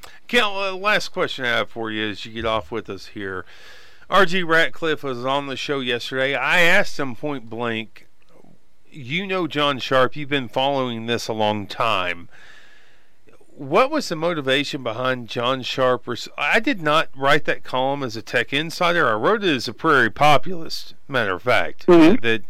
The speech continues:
Speaker 1: you know, I feel like there are, there are funds in the state that aren't allocated equitably and fairly. And, uh,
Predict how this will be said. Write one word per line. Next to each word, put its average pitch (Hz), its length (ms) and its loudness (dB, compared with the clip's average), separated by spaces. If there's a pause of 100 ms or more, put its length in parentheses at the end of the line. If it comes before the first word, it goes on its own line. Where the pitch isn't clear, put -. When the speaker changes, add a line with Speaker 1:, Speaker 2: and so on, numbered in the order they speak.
(440)
Speaker 1:
you 127 100 -2
know, 113 100 2
I 113 140 4
feel 139 220 0
like 131 180 2
there 131 240 4
are, 107 300 2 (180)
there 120 240 0
are 98 60 -2
funds 151 480 0
in 143 80 -4
the 120 80 -4
state 143 420 0
that 113 140 -2
aren't 117 300 2 (300)
allocated 139 800 0
equitably 143 760 -2
and 101 180 -4
fairly. 147 580 2 (720)
And, 127 500 2
uh, 135 360 4